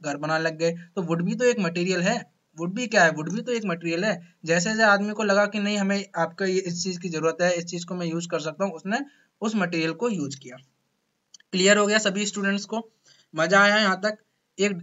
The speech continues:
समझ में आया कि हाँ क्या क्या चीज़ है आपकी, मटेरियल्स की इंपॉर्टेंस क्या है, इंजीनियरिंग मटेरियल्स क्यों पढ़ना जरूरी है, वो भी बताऊंगा अभी। वैसे आपको एक पॉइंट तो समझ में आएगा कि हाँ इंजीनियरिंग मटेरियल्स पढ़ना जरूरी है।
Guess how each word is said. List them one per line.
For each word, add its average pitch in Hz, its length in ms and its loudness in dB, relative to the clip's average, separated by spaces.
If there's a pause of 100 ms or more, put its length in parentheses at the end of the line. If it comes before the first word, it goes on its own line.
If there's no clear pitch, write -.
(100)
समझ 175 340 2
में 202 100 4
आया 202 220 8
कि 208 160 -4
हाँ 180 240 0
क्या 165 160 2
क्या 208 180 4
चीज़ 190 300 -2
है 208 60 2
आपकी, 196 540 0
मटेरियल्स 175 480 -4
की 208 180 -6
इंपॉर्टेंस 175 520 -2
क्या 185 180 2
है, 190 160 2 (400)
इंजीनियरिंग 196 420 2
मटेरियल्स 190 400 2
क्यों 190 240 -2
पढ़ना 185 300 0
जरूरी 180 360 -2
है, 196 100 2
वो 180 160 0
भी 175 120 0
बताऊंगा 180 380 0
अभी। 190 140 2
वैसे 175 240 2
आपको 175 240 2
एक 202 520 -2
पॉइंट 202 260 0
तो 214 100 -6
समझ 185 260 -4
में 185 100 2
आएगा 175 180 4
कि 202 120 -6
हाँ 180 200 4
इंजीनियरिंग 185 500 -2
मटेरियल्स 185 340 -2
पढ़ना 160 300 -2
जरूरी 156 360 -4
है। 233 160 2